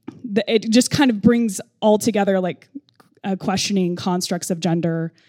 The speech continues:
and what it, what is it to me, female or male or non-binary or anything like that, and what is it to actually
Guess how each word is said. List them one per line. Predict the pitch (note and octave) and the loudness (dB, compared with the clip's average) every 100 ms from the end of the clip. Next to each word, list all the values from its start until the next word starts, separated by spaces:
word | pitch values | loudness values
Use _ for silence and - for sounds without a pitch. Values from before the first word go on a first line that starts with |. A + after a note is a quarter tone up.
| _ _ - | _ _ -4
and | F#3+ F3 | -2 0
what | F3 F#3 | 2 0
it, | F#3 F3+ | 0 -2
what | G3 A3 | 2 6
is | A3 G3 | 6 4
it | F#3 - | 0 -4
to | F#3 | -4
me, | F3 F3 E3+ | -2 -2 -2
female | D#3+ - G3 F3+ E3+ E3+ E3+ - - | -6 -6 -2 0 0 0 -2 -6 -4
or | F#3 | -2
male | F3+ E3+ E3 E3 E3+ _ _ _ | 0 0 0 -2 -4 _ _ _
or | F#3+ F#3 F3 F3 - _ _ | 0 2 0 -4 -8 _ _
non-binary | F3+ F3+ F3 F3 E3+ E3+ E3+ E3 E3 | 0 2 2 2 2 2 0 0 0
or | F#3+ F#3 | 0 0
anything | F#3+ F#3+ | 0 0
like | F3+ E3 | -2 -2
that, | E3+ E3 | -4 -2
and | F#3+ F#3 | 0 0
what | G3 | 2
is | G3 F3+ | 2 0
it | F3+ - | -2 -2
to | - | -4
actually | F#3 F#3 F3 - F3+ E3+ E3+ | -6 -6 -6 -4 -2 -2 -2